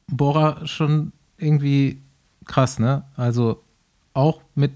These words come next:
Vlasov, der als Führender ausgeschieden ist, noch drei Leute in Top Ten. Zweiter, also was, was da los eigentlich? Was, <laughs> was da, ich, also so mit denen auch schon wieder irgendwie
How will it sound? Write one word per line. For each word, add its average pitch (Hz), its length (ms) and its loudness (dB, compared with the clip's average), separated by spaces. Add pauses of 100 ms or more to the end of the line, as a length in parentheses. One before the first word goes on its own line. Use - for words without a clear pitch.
(120)
Vlasov, 147 580 0
der 131 140 0
als 135 160 -4
Führender 151 380 2
ausgeschieden 127 480 0
ist, 135 200 0
noch 135 300 2
drei 123 240 0
Leute 131 300 2
in 131 120 4
Top 127 220 -2
Ten. 147 320 2 (760)
Zweiter, 139 480 -2
also 123 240 0
was, 123 200 0
was 139 360 0
da 160 80 2
los 160 300 2
eigentlich? 104 300 -6 (400)
Was, - 200 -8 (1000)
<laughs> - 920 -20
was 131 120 -8
da, 117 80 -4
ich, 117 300 -2
also 120 180 4
so 120 200 2
mit 135 200 4
denen 143 300 2
auch 139 140 0
schon 147 160 2
wieder 135 260 2
irgendwie 127 480 0